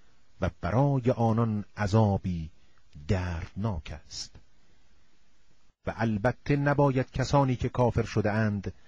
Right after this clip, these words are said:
تصور کنند این که به ایشان مهلت می‌دهیم برای آنان نیکوست. ما فقط به ایشان مهلت می‌دهیم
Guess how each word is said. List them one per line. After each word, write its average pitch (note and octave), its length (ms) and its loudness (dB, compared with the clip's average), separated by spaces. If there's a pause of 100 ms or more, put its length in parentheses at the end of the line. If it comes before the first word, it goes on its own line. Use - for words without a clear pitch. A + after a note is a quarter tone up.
(240)
تصور B2+ 520 2
کنند A2 560 0 (460)
این C#3 220 2
که C3+ 140 0
به A#2+ 160 0
ایشان B2 340 0
مهلت A#2+ 580 -2
می‌دهیم C#3 580 -2
برای B2+ 280 6 (100)
آنان G#2+ 320 4
نیکوست. - 720 -6 (800)
ما A2 320 2
فقط - 520 -2
به B2+ 100 -6
ایشان C3 360 0
مهلت B2+ 460 0
می‌دهیم C#3 600 -2